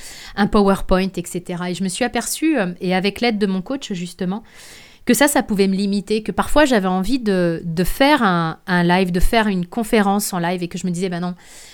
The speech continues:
je vais pas la faire parce que, pff, faire le PowerPoint, ça me soucie. » Et ça a libéré quelque chose en moi de, de constater ça,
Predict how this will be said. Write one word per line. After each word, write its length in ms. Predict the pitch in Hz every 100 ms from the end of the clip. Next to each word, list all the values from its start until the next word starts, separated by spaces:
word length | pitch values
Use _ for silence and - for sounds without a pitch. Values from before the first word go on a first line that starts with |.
| -
je 60 | -
vais 80 | 175
pas 140 | 185
la 100 | 185
faire 220 | 190 226
parce 240 | - 180 -
que, 260 | 196 190
pff, 220 | 160 - -
faire 240 | - 165
le 100 | 175
PowerPoint, 540 | 170 175 160 - 175 175
ça 160 | -
me 60 | 160
soucie. » 480 | - 143 - 185 - - - - - -
Et 460 | 214 220 214 208 -
ça 240 | - - 202
a 120 | 208
libéré 480 | 247 277 277 302 294
quelque 260 | 233 226
chose 260 | 214 254 247
en 80 | 202
moi 240 | 214 240
de, 460 | 208 185 175 170 170 -
de 180 | 175 185
constater 600 | 190 240 240 277 262 226
ça, 320 | 214 - 202